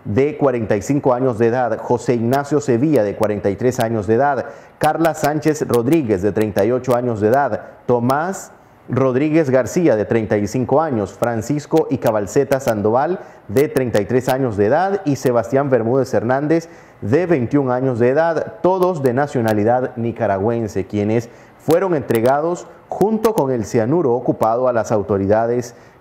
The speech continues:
correspondientes. Repetimos, el ejército asegura haber retenido a seis ciudadanos procedentes del departamento de León y Boaco, quienes trasladaban de manera ilegal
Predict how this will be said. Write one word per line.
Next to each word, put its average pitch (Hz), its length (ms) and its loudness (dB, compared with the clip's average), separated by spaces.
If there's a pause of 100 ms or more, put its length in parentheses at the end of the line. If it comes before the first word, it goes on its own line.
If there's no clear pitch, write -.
correspondientes. 95 1120 -2
Repetimos, 165 640 0 (440)
el 92 120 -4
ejército 151 600 0
asegura 113 400 0
haber 127 360 -2 (280)
retenido 143 880 0
a 95 380 -2
seis 160 340 -2
ciudadanos 147 480 0
procedentes 123 720 -2 (300)
del 127 260 0
departamento 117 600 0
de 113 80 2
León 123 240 0
y 139 40 0
Boaco, 117 600 2
quienes 104 320 -2
trasladaban 131 640 0
de 107 100 0
manera 113 300 2
ilegal 120 440 0